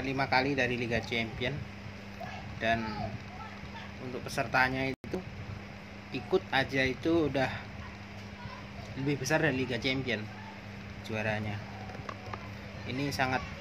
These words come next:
menarik, kita tunggu, eh, perkembangannya seperti apa. Banyak penggemar Liverpool yang protes juga itu di stadion, banyak mantan-mantan pemain juga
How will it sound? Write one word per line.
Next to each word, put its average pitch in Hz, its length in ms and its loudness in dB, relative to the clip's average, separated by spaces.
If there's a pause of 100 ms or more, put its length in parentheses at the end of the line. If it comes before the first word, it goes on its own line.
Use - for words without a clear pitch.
(240)
menarik, 120 480 4
kita 131 240 4
tunggu, 135 560 2 (160)
eh, 120 480 2
perkembangannya 123 560 6
seperti 120 400 -2
apa. 120 400 2 (560)
Banyak 127 320 2
penggemar 127 400 2
Liverpool 131 640 0 (640)
yang 120 160 0
protes 131 400 0
juga 135 320 2
itu 131 160 -4 (800)
di 104 80 -4
stadion, 127 560 0
banyak 120 240 0
mantan-mantan 120 640 2
pemain 117 320 4
juga 113 480 0